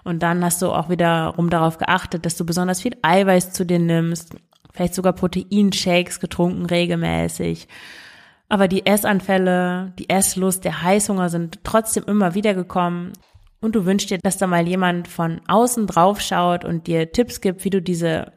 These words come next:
Esslust unterbinden kannst, wie du es schaffst, aus diesem ewigen Heißhunger und auch der Restriktion herauszukommen und ein entspanntes, freies,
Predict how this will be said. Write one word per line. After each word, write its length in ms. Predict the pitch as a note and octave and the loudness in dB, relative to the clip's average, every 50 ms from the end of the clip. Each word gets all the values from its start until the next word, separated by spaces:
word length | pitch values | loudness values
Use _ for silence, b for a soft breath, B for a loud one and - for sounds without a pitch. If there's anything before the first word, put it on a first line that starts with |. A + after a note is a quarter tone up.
| _ _ - | _ _ -4
Esslust 840 | F#3 G3+ G3+ - G3 F#3+ F#3+ F#3+ F#3 F3+ - - - - - - - _ _ _ | -2 -2 -2 -2 0 2 4 4 4 2 0 -4 -6 -10 -14 -16 -18 _ _ _
unterbinden 640 | - F#3+ F3+ F#3+ F3 E3 - G#3 A#3+ C4+ - G3 G3+ | -4 0 0 0 0 2 2 2 2 2 0 -4 -4
kannst, 440 | G#3 G3+ F3+ F3+ F3+ F3+ F3+ F3+ - | -2 0 0 0 0 -2 -4 -4 -6
wie 80 | F3+ D#3+ | -4 -2
du 80 | E3 | -2
es 160 | E3+ E3 - | -2 -2 -2
schaffst, 440 | - F#3+ F3 F3 E3+ - - - - - - | 0 0 0 0 -2 -6 -12 -14 -12 -6 -2
aus 200 | F3 E3+ E3+ - | -2 -2 -2 -4
diesem 240 | - D#3+ F3 E3+ - | -6 -4 -4 -4 -2
ewigen 600 | - G3+ A3 G3+ G#3 F#3 E3 F3+ E3+ E3+ E3+ E3 B B B B B B - | 0 0 0 2 0 0 0 -4 -4 -4 -6 -8 B B B B B B 0
Heißhunger 760 | - G3+ G#3+ A#3 A#3 - - G#3+ G3 G3 F#3+ F#3 F3 F3 - - | 4 4 6 6 4 2 0 0 2 2 4 4 4 2 2 0
und 140 | F3+ - - | 0 0 0
auch 120 | D#3+ - | -2 0
der 220 | - F#3 F3+ F#3 | 0 -2 -2 -2
Restriktion 600 | - E3+ - - F#3+ E3 - - - A3+ A3+ A3+ | -4 -6 -4 -6 -6 -6 -4 -2 2 2 4 4
herauszukommen 760 | G#3 E3+ D#3 - F3+ G#3 A3+ A3 - - F#3+ - F#3 F3+ F3+ F3+ | 4 2 0 0 0 0 0 0 -2 -4 -2 0 0 0 0 -2
und 140 | - E3+ | -4 -2
ein 180 | E3 E3 E3 - | -2 -2 -4 -4
entspanntes, 920 | - E3+ E3+ E3+ - - - G3 G3 A3+ B3 A#3+ - G3+ F#3 F#3 F3+ F#3 - | -4 -2 -2 -2 -4 -4 -2 -2 0 0 0 0 0 0 0 -2 -2 -4 -8
freies, 840 | - - - - F#3+ G3 G#3+ G#3+ G3+ F#3+ F#3 F3+ F3+ F#3 - - | -12 -8 -2 2 4 4 4 4 4 4 2 2 0 -4 -8 -10